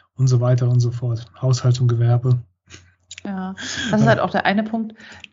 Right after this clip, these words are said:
Speaker 2: Alle sparen jetzt womöglich Energie, also das heißt weniger heizen, wir machen jetzt plötzlich mehr Solar, ähm, Anlagen bei Privathaushalten,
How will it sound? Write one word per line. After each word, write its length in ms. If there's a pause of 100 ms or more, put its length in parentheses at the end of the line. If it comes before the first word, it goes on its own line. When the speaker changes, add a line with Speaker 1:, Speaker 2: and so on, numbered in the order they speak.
(300)
Speaker 2:
Alle 300
sparen 340
jetzt 300
womöglich 540
Energie, 540
also 140
das 140
heißt 300
weniger 380
heizen, 680
wir 100
machen 260
jetzt 220
plötzlich 320
mehr 280 (460)
Solar, 800
ähm, 260 (100)
Anlagen 640
bei 140
Privathaushalten, 1200